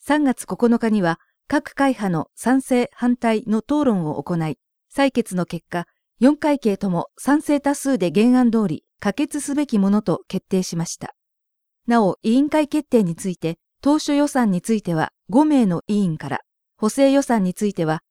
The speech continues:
一名の委員から、少数意見を留保する旨の申し出がありました。また、二名の委員から、一般会計予算の修正案が提出されましたが、賛成少数で否決されました。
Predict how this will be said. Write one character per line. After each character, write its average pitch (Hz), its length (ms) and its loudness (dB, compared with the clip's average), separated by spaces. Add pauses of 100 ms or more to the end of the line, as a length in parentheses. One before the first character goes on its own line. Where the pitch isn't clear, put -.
(120)
一 285 260 -4
名 285 180 4
の 180 200 2
委 220 100 0
員 185 200 0
か 160 120 -8
ら、 151 140 -4 (240)
少 294 240 -2
数 294 260 -4
意 285 120 -4
見 208 260 -2
を 170 80 -2
留 247 180 2
保 214 140 -2
す 175 160 -4
る 170 80 0
旨 175 240 0
の 160 260 -4
申 214 160 4
し 214 140 -6
出 226 120 2
が 202 100 0
あ 196 40 2
り 185 120 0
ま 180 80 0
し - 140 -12
た。 - 140 -4 (580)
ま 220 120 0
た、 226 120 2
二 285 160 4
名 311 180 2
の 196 160 2
委 220 100 0
員 196 200 0
か 170 120 -6
ら、 160 140 -4 (200)
一 208 200 -6
般 302 160 0
会 302 200 0
計 294 180 -2
予 285 100 2
算 240 240 0
の 175 100 0
修 254 220 -2
正 247 280 2
案 170 140 -2
が 156 140 -4 (100)
提 240 160 4
出 - 200 -8
さ 226 120 -2
れ 220 120 0
ま 214 100 0
し - 100 -14
た 170 140 -6
が、 139 120 -4 (240)
賛 285 220 2
成 285 220 -2
少 269 180 0
数 247 240 -2
で 156 220 -4
否 - 140 -20
決 214 220 -4
さ 196 120 -2
れ 180 100 0
ま 170 100 -4
し - 140 -14
た。 - 160 -16